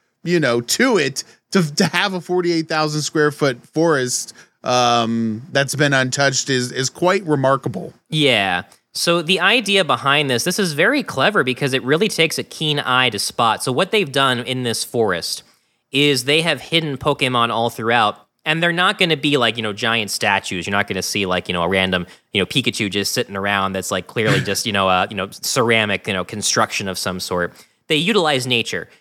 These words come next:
Speaker 2: Like, in one area that you can see, they, they took a single leaf on a tree, and, like, I guess they had, like, an origami artist fold it up to look like a metapod.
Speaker 1: Yeah.
Speaker 2: And that's a single leaf in an entire forty-eight thousand square foot forest, Bruno.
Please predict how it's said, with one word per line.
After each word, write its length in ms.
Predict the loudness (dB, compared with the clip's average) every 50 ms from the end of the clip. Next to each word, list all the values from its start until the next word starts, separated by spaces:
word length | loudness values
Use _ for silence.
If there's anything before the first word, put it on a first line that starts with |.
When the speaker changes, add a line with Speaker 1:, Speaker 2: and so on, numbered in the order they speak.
| _ _
Speaker 2:
Like, 180 | -2 -2 0 0
in 120 | 0 0
one 180 | 0 0 0 2
area 340 | 2 2 2 2 4 2 2
that 60 | 0
you 80 | -2 -4
can 60 | -4
see, 120 | -4 -2
they, 140 | 0 0 0
they 100 | 0 -2
took 180 | -2 -4 -4 -4
a 60 | -4
single 460 | -4 -2 -2 0 0 2 0 0 0
leaf 260 | 0 0 -2 0 0
on 100 | -2 -2
a 60 | -2
tree, 400 | -2 -4 -4 -2 0 0 2 2 0
and, 120 | 0 0
like, 80 | 0 0
I 60 | 0
guess 80 | 0 0
they 100 | -2 -2
had, 100 | 0 0
like, 120 | 0 0
an 80 | 0 0
origami 520 | 2 2 2 2 2 0 0 0 0 2
artist 320 | 2 2 2 0 -2 -2
fold 240 | 0 2 2 2 2
it 80 | 2 0
up 120 | 0 0 -2
to 100 | -2 -4
look 140 | -4 -4
like 120 | -4 -4 -4
a 40 | -4
metapod. 720 | -2 0 0 0 0 0 0 0 0 0 -2 -6 -10 -16 _ _ _ _ _ -8 -6
Speaker 1:
Yeah. 560 | -4 -4 -2 0 0 2 0 0 -2 -2 -2 -2
Speaker 2:
And 140 | -2 0 0
that's 180 | 0 0 0
a 60 | -2
single 480 | -4 -2 -2 -2 0 0 2 0 0 2
leaf 460 | 0 0 2 2 0 0 -2 -6 -14 -6 -2
in 120 | 0 2
an 100 | 2 2
entire 640 | 2 0 -2 -2 -4 -2 0 0 2 2 2 0 0
forty-eight 600 | 0 -2 -2 0 0 0 0 0 0 -2 -2 0
thousand 440 | 0 0 2 0 0 -4 -6 -8 -8
square 300 | -6 -4 -2 0 0 -2
foot 240 | -4 -8 -12 -14 -10
forest, 480 | -6 -2 0 0 0 0 -4 -6 -8 -8
Bruno. 320 | -8 -8 -8 -10 -16 -20